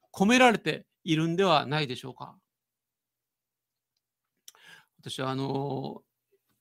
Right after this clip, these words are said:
この後イエス様がですね、湖の中に、まあ、み-、湖をこう無事に渡らせてくださるわけですけども、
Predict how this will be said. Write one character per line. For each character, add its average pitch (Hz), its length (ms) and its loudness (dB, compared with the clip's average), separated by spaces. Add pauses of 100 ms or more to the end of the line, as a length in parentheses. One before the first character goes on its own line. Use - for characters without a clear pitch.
(800)
こ 202 120 0
の 208 80 10
後 196 120 8
イ 180 100 6
エ 196 60 10
ス 196 60 4
様 190 160 6
が 175 80 8
で 170 80 4
す 185 100 0
ね、 170 100 6
湖 180 420 6
の 196 60 4
中 180 160 6
に、 185 100 0
ま 175 160 2
あ、 165 60 2
み-、 180 260 2
湖 180 420 4
を 175 60 4
こ 190 100 2
う 185 60 2
無 165 100 0
事 165 120 0
に 196 60 6
渡 175 160 8
ら 190 120 8
せ - 60 0
て 190 40 -2
く 170 80 0
だ 190 80 4
さ 196 60 4
る 196 60 4
わ 180 100 4
け 170 80 -2
で 160 100 -2
す - 60 -12
け 170 80 -6
ど 170 100 -4
も、 202 180 -4